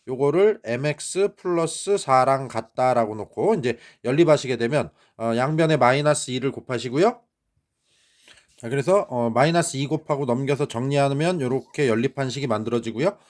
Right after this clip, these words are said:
접하니까 우리는 여기서 요 녀석의 판별식을 쓰겠죠. 역시 짝수 판별식이 돼주고, 그러면 M 마이너스 이의 제곱, 어, 마이너스 팔이 되겠네요. 근데 이게 영이 돼야 되는 거죠.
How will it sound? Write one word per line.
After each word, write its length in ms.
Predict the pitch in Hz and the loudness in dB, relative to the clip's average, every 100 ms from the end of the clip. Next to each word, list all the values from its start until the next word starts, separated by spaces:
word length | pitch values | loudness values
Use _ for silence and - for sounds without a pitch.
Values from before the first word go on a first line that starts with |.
| _ _ - | _ _ -10
접하니까 560 | 127 - 160 156 143 | -8 0 0 0 0
우리는 340 | 135 135 135 120 | 0 0 -2 -2
여기서 380 | 113 113 175 | -2 -2 0
요 80 | 139 | 0
녀석의 320 | 117 123 123 - | 0 -2 -4 -4
판별식을 600 | 190 190 185 - 139 123 | -4 -2 -2 -2 -4 -4
쓰겠죠. 500 | 120 113 113 185 156 | -4 -4 -4 -4 -6
역시 240 | 110 117 | -8 -8
짝수 260 | 156 - 175 | -6 -6 -8
판별식이 560 | 170 156 143 - 120 | -6 -4 -4 -4 -6
돼주고, 580 | 110 107 113 151 202 233 _ _ _ _ | -4 -6 -6 -2 -2 -2 _ _ _ _
그러면 240 | 120 123 | -8 -4
M 140 | 110 123 | -2 0
마이너스 640 | 135 135 131 123 120 - | 2 2 0 -4 -6 -8
이의 340 | 110 107 117 | -6 0 0
제곱, 460 | 113 110 123 196 202 _ _ _ | 0 -2 0 0 -2 _ _ _
어, 80 | 98 | -8
마이너스 580 | 98 113 127 123 - - | 0 0 0 -2 -6 -8
팔이 220 | - 190 | -4 -2
되겠네요. 400 | 151 104 90 85 | -2 -2 -6 -8
근데 180 | 95 104 | -8 -8
이게 240 | 110 123 | -2 2
영이 260 | 104 117 139 | 2 2 2
돼야 180 | 123 107 | 2 2
되는 180 | 98 | -2
거죠. 320 | 95 120 139 | -6 -4 -4